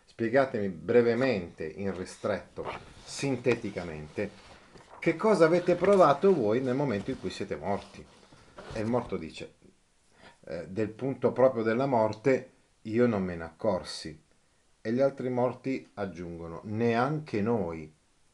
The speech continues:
"Come non ver-, come non ve ne accorgeste?" E il morto: "Verbigrazia", che vuol dire, per esempio, come tu non ti accorgi del momento che tu cominci a dormire, per quanta attenzione ci vogli porre,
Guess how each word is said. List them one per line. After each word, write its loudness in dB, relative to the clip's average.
"Come 4
non -2
ver-, -4
come 4
non 0
ve 2
ne -2
accorgeste?" -10
E -8
il -4
morto: -14
"Verbigrazia", 0
che -12
vuol -4
dire, -12
per 0
esempio, -6
come 4
tu 4
non 4
ti 4
accorgi 4
del 4
momento 0
che -6
tu -4
cominci -4
a -4
dormire, -6
per -4
quanta 0
attenzione -2
ci -8
vogli 0
porre, -6